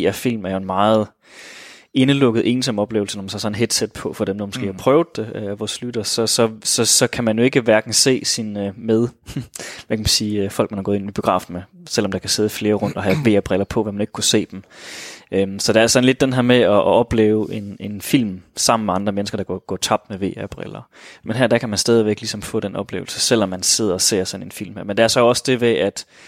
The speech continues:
Speaker 1: fokuspunktet, det skal man, man skal dreje sig rundt, og nu sidder vi så sådan nogle stole, der kan dreje, så man kan sådan ligesom lige så stille med
Speaker 2: Mm.
Speaker 1: fødderne tøf rundt <laughs> og kigge, hvorhen man nu skal. Øhm, men det er en ret speciel oplevelse, og jeg synes især for folk, der måske ikke har prøvet det, så om ikke andet gå ind på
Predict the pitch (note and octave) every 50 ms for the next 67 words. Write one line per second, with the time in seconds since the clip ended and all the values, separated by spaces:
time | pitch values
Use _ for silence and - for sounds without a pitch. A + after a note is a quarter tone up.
0 | - - - - - _ - - - D3+ D3+ C#3+ C#3+ C3+ - - C3 A2+ G#2 G2
1 | G2+ F#2+ A2+ A2 - - A2+ G2+ F#2+ F#2+ G2 G2 G#2+ G#2+ - B2 - C3+ C3 C3+
2 | D3 - - G#2+ G#2 G#2+ G#2 - - - G#2+ A2+ G#2+ - B2 G#2 G2 G2+ - -
3 | - A2 G2 F#2+ F#2+ - - A#2+ G#2+ G#2+ G#2+ G#2 - F#2+ F#2+ F#2 F#2+ F2+ F2+ F2+
4 | G2 G2+ - - _ _ _ _ - - F#2+ F#2 F#2+ G2 - - F#2+ F#2 F2+ -
5 | - F2 - _ _ _ - - _ _ _ _ _ _ - A2 G2 - G2 -
6 | - F#2+ C3+ C3 A#2 G#2 F#2+ - F#2+ F#2 - - - - G#2 - - - G2+ A2
7 | F#2 - - D#3+ - D#3 D3+ - - - - - - - - A2+ - - B2+ -
8 | A2+ A#2+ - D3+ C3+ A#2+ A2+ G#2+ A2 A2 - - - A2 A2 - _ - - -
9 | - - - - - _ _ - A#2 A2 G#2 G2+ G2 G2 F#2+ G2 G2 F#2+ G2 G2+
10 | A2+ C3 - C#3+ - - - C#3 - D#3+ C#3 C#3 C3 C#3+ C3+ A#2 A2+ A2+ - G2
11 | - F#2+ G#2+ - - - C3 A#2+ - - A#2 - - E3 D#3+ C#3+ A#2+ G#2+ - -
12 | A2+ - - B2+ A#2+ G2+ - - F#2+ G2+ G#2 - G#2+ G#2+ B2+ C3+ B2 - - G#2+
13 | G#2+ - - A2 - - A2+ G#2 G2+ G#2+ A2+ A#2 A2+ A2+ G#2+ A2+ A#2 A2 A#2 G#2+
14 | A2+ -